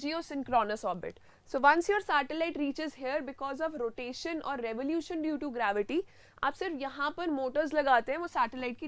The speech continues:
डायरेक्शन चेंज कर देता है and satellite is put into this orbit, this circular orbit। तो आपने एक हाई ऑर्बिट में, बहुत ही हाई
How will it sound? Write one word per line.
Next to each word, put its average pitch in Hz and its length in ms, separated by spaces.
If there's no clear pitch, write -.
डायरेक्शन 226 440
चेंज 226 280
कर 214 160
देता 190 280
है 330 60
and 302 80
satellite 254 480
is - 140
put 294 220
into 311 260
this 311 180
orbit, 196 400
this 269 200
circular 262 360
orbit। 208 320
तो - 60
आपने 285 340
एक 403 140
हाई 254 300
ऑर्बिट 262 460
में, 277 200
बहुत 285 400
ही 359 80
हाई 285 260